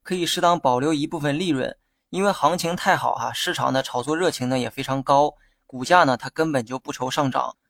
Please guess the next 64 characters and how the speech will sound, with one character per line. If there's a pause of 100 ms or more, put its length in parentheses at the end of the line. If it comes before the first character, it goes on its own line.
(140)
那
么
这
个
时
候
啊，
没
必
要
将
财
报
做
得
过
于
好
看， (320)
因
为
市
场
亢
奋
的
情
绪
呢
会
把
股
价
给
拖
起
来。 (400)
比
如
说
牛
市
的
时
候
经
常
会
出
现
这
种
情
形， (380)
即
便
是
垃
圾
公
司
的
股
票